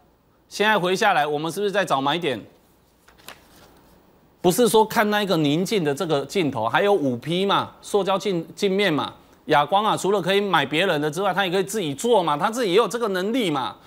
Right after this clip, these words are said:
那一整个这个啊，变焦的这个模组啊，三镜头里面第二个镜头啊，这个加起来就可以赚十四点五美元嘛。所以亚光之前涨是这样，这一次回下来正好又赚第二波嘛。各位，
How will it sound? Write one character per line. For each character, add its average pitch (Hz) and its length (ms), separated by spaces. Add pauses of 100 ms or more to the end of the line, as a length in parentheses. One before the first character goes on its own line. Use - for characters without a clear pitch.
(240)
那 170 160
一 196 120
整 190 260
个 208 140
这 277 140
个 226 180
啊， 160 220 (180)
变 254 220
焦 254 160
的 240 100
这 240 120
个 226 100
模 202 280
组 185 180
啊， 151 100
三 233 220
镜 240 180
头 170 160
里 165 100
面 226 180
第 247 140
二 233 60
个 196 100
镜 220 220
头 135 140
啊， 123 220 (300)
这 294 120
个 247 100
加 269 220
起 - 100
来 165 100
就 247 120
可 226 120
以 226 40
赚 240 200
十 208 160
四 254 180
点 196 160
五 220 140
美 190 180
元 123 200
嘛。 151 400 (360)
所 269 180
以 311 80
亚 233 120
光 285 200
之 294 140
前 247 260
涨 208 220
是 285 120
这 285 220
样， 269 240
这 302 200
一 294 40
次 294 180
回 226 180
下 277 200
来 208 160
正 294 280
好 180 180
又 247 120
赚 226 220
第 226 180
二 214 100
波 208 240
嘛。 170 200
各 247 140
位， 247 240